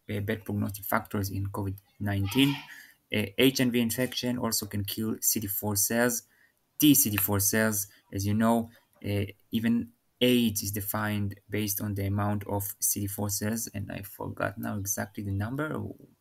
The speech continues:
under s-, two hundred or something. This is what defines,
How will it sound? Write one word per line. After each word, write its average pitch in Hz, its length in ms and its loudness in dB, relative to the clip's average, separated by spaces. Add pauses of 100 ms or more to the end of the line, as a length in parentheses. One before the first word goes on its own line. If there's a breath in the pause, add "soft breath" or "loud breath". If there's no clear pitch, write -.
(300)
under 107 260 -6
s-, - 540 -4
two 117 120 -6
hundred 123 320 -4
or 113 60 -4
something. 135 520 -2 (720 soft breath)
This 110 180 0
is 104 240 -2
what 101 280 -4
defines, 104 720 -4